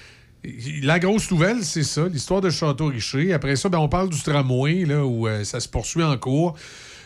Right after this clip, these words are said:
Euh, par-, partialité, manque de rigueur, euh, militantisme, non-pertinence, partisanerie. Les experts qui ont témoigné en cours pour les opposants au tramway ont été écorchés mercredi. Là, évidemment,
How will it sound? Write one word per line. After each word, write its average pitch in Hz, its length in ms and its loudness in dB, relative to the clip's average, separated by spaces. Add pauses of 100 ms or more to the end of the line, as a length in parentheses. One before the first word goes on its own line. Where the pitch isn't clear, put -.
(140)
Euh, 113 640 0
par-, 190 240 2 (360)
partialité, 202 840 2
manque 196 280 2
de 185 100 2
rigueur, 156 800 0
euh, 127 120 0
militantisme, 165 920 0
non-pertinence, 156 800 -2
partisanerie. 151 760 0 (440)
Les 131 200 2
experts 190 300 2
qui 180 80 2
ont 160 80 2
témoigné 160 340 2
en 165 140 2
cours 190 180 2
pour 170 80 0
les 135 220 2
opposants 156 420 2
au 175 40 0
tramway 151 520 2
ont 135 40 2
été 139 360 0
écorchés 160 480 0
mercredi. 131 640 -2
Là, 131 80 2
évidemment, 117 580 0